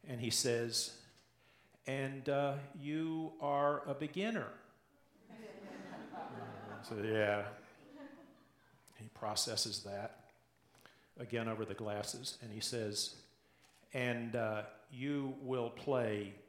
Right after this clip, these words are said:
bluegrass." Yeah. And then, without breaking eye contact with me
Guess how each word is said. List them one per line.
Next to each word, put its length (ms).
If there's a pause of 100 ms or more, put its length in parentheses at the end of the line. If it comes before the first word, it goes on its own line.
(200)
bluegrass." 960 (4000)
Yeah. 440 (1900)
And 220
then, 300 (920)
without 580
breaking 480
eye 200
contact 640
with 140 (100)
me 120